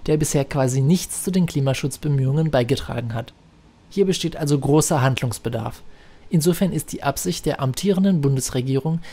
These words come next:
die verbindlichen Klimaziele für die einzelnen Sektoren aus dem Klimaschutzgesetz zu streichen und stattdessen nur die Gesamtbilanz zu betrachten,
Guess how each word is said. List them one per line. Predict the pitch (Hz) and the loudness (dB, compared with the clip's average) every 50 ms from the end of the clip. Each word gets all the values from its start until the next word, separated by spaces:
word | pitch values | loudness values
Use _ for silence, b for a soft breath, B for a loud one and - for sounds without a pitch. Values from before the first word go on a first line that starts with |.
| B B B B - | B B B B -4
die | 156 143 123 | -4 -4 0
verbindlichen | - 143 131 143 175 202 190 - 214 - - 190 - | 0 0 2 2 2 2 2 -2 -2 -2 -2 -4 -2
Klimaziele | - 156 147 127 120 113 - - - 127 117 117 117 | 0 -2 0 0 0 -2 -4 -4 -4 -4 -2 -2 -4
für | - - 135 | -2 -2 -2
die | 123 135 - - | -2 -2 -4 -4
einzelnen | - 131 151 170 165 - 190 180 180 170 160 151 | -2 0 0 0 0 2 2 2 2 2 2 2
Sektoren | 143 135 - - - 120 127 127 139 143 147 | 0 -2 -2 -2 -2 -2 0 0 -2 -4 -4
aus | - - 131 - - | -2 -4 -4 -4 -4
dem | 131 117 | -6 -8
Klimaschutzgesetz | - - 190 202 196 151 - - 139 120 - - - 127 127 127 110 - - - | -6 -2 0 2 2 2 0 -2 -4 -6 -6 -4 -6 -4 -2 -2 -4 -6 -10 -8
zu | - - | -8 -8
streichen | - - - - - - - 196 - - - 156 175 B B B B B B B | -8 -6 -6 -6 -4 -2 -2 -2 -2 -2 -4 -4 -4 B B B B B B B
und | B 175 165 160 151 | B 0 0 0 0
stattdessen | - - 160 151 156 160 156 - - 151 151 | -2 -2 -2 0 0 0 0 0 0 0 2
nur | 143 151 147 135 | 2 2 2 2
die | 139 131 | 0 -2
Gesamtbilanz | - 131 117 - 160 180 175 - 135 117 123 127 123 - - - | -2 -2 0 2 0 0 0 0 -2 -2 -2 -2 -4 -4 -6 -6
zu | - 139 | -6 -4
betrachten, | 135 - - - 143 135 - - - 165 160 | -4 -4 -6 -6 -6 -6 -6 -6 -4 -4 -4